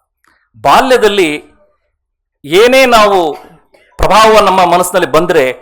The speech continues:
ಅದು ಜೀವನದ ಉದ್ದಕ್ಕೂ ನಿಲ್ಲುತ್ತೆ ಅನ್ನೋದಕ್ಕೆ ನಾನು ಸಾಕ್ಷಿ. ಈಗ ನಮ್ಮ ಖುಷಿ ಅಂತ ಒಂದು ಮಗು ಬಂದು ಇಷ್ಟು ವಚನಗಳನ್ನ ಹೇಳ್ತು.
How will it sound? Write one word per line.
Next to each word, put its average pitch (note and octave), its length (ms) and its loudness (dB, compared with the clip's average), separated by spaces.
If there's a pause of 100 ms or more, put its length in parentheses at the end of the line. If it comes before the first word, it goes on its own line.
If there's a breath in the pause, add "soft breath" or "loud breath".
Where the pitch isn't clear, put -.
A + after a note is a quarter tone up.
(220 soft breath)
ಅದು E3+ 440 -2 (160 loud breath)
ಜೀವನದ A3 540 -2
ಉದ್ದಕ್ಕೂ B3+ 520 -2
ನಿಲ್ಲುತ್ತೆ G#3+ 420 -2
ಅನ್ನೋದಕ್ಕೆ E3 760 -4 (360 soft breath)
ನಾನು G#3 560 0
ಸಾಕ್ಷಿ. G#3+ 560 -4
ಈಗ E3+ 340 -6
ನಮ್ಮ D#3 240 -2
ಖುಷಿ - 380 -2
ಅಂತ E3+ 220 -2
ಒಂದು D3 220 -2
ಮಗು D3 260 -6
ಬಂದು C#3 480 -6 (220 loud breath)
ಇಷ್ಟು - 480 -2
ವಚನಗಳನ್ನ A3 420 0
ಹೇಳ್ತು. F3 320 -2